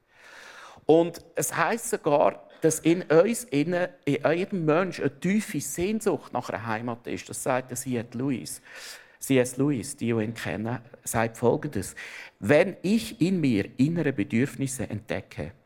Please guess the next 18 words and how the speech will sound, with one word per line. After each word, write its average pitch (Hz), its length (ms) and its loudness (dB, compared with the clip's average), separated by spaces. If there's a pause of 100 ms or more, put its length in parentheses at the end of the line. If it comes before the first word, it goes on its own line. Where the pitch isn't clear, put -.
(180)
das - 100 -4
ist - 40 -10
vielleicht 147 240 2
ein - 140 2
innere 139 260 0
Bedürfnis, - 760 -4 (540)
"und 196 200 6
sie 233 140 0
durch 202 280 2
nichts 208 400 2
in 190 100 0
dieser 180 360 0
Welt 147 280 4
befriedigt 185 600 -2
werden 151 300 2
können, 107 540 0 (920)
ist - 200 -2
folglich 143 600 0